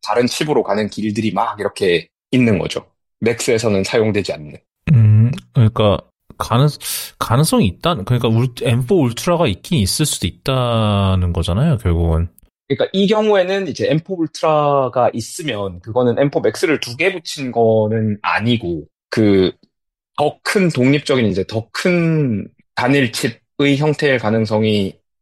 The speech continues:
Speaker 1: 높죠. 그리고 이제 그런 경우에는 사실, 그러니까 이거는 이제 여기서부터는 반반인데 만약에 맥 프로를 출시를 한다 그러면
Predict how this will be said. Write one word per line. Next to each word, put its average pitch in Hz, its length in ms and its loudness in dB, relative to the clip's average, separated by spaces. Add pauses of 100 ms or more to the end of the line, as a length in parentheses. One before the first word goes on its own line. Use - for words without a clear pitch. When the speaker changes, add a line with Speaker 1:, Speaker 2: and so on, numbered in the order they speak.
(100)
Speaker 1:
높죠. - 340 -2 (260)
그리고 135 300 2
이제 113 140 2
그런 175 420 0
경우에는 139 580 0 (200)
사실, 104 640 -2 (240)
그러니까 117 240 -2
이거는 175 560 2
이제 101 260 -4
여기서부터는 175 640 -2
반반인데 92 800 -4 (200)
만약에 127 440 0
맥 110 200 -2
프로를 202 600 0
출시를 185 640 0
한다 240 440 2
그러면 151 540 0